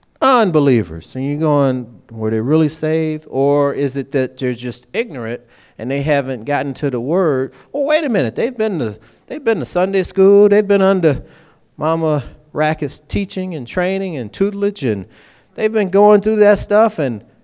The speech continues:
we even had 'em in, uh, the, the, the summer camps. What are they called? The K A A and all the, the, you know, we had 'em in all types of stuff and all. What's going on? It's because they don't understand a lot of this stuff.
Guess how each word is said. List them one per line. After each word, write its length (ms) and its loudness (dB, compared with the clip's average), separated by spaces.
we 260 2
even 140 4
had 260 6
'em 120 0
in, 200 2
uh, 380 2
the, 100 0
the, 320 -4
the 140 -10
summer 560 -2
camps. 520 -6
What 120 -8
are 40 -8
they 120 -8
called? 460 -8
The 220 -18
K 260 0
A 680 4
A 60 -2
and 160 -8
all 320 -2
the, 140 -2
the, 260 -14
you 120 -4
know, 260 0
we 160 -2
had 200 2
'em 120 6
in 80 8
all 200 8
types 380 -4
of 80 -6
stuff 400 -8
and 80 -8
all. 220 -4
What's 200 -4
going 300 -8
on? 400 -10
It's 140 -8
because 400 -4
they 160 -6
don't 180 -6
understand 540 -8
a 20 -6
lot 240 -8
of 80 -12
this 180 -10
stuff. 480 -12